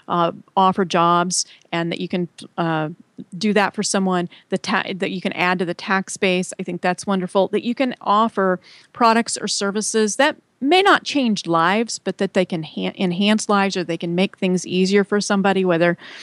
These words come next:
uh, it's a consumer or whether it's a business owner. And I also think, very importantly, it's the opportunity to have influence. When you're a business owner, you get that rare opportunity to,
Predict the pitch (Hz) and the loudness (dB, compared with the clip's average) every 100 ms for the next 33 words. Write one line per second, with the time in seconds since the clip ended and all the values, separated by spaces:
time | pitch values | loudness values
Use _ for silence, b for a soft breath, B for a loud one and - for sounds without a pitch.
0 | B B B 180 180 180 196 190 - 196 | B B B 0 0 0 0 0 0 2
1 | 190 190 185 180 175 165 - 175 180 196 | 4 4 4 4 2 0 -2 0 2 2
2 | - 196 190 196 196 B B B 285 320 | 4 4 6 4 2 B B B 4 6
3 | 311 349 - 320 233 214 202 214 208 202 | 6 4 4 2 4 2 4 2 4 2
4 | 175 185 - 190 190 185 185 - 196 185 | 2 0 0 0 0 0 -2 -2 0 0
5 | - 196 - - - 190 175 180 170 156 | 2 0 0 -2 0 2 2 0 0 0
6 | 175 202 - 175 175 - - 156 - - | 0 -2 -2 -2 -2 -4 -4 -4 -4 -2
7 | - B B B 196 214 285 294 175 180 | -4 B B B 2 4 6 4 2 -2
8 | - 202 - 202 202 196 233 233 247 220 | 0 -2 0 0 0 0 -2 0 0 0
9 | - 175 165 170 185 202 220 - 175 196 | 0 0 0 0 2 4 2 0 -2 -2
10 | 196 - 196 180 170 165 160 B B B | -4 -2 -2 0 0 0 -2 B B B
11 | B - - 220 202 196 | B -2 4 6 8 6